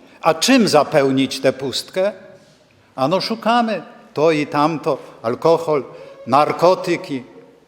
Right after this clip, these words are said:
Bardzo wielu ludzi w to jest uwikłanych.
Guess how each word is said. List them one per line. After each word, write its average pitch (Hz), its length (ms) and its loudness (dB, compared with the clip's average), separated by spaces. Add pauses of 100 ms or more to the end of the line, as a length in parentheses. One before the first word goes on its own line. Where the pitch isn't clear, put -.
(260)
Bardzo 139 380 2
wielu 165 300 4
ludzi 170 300 2
w 170 60 -12
to 170 140 0
jest 170 220 2
uwikłanych. 160 840 0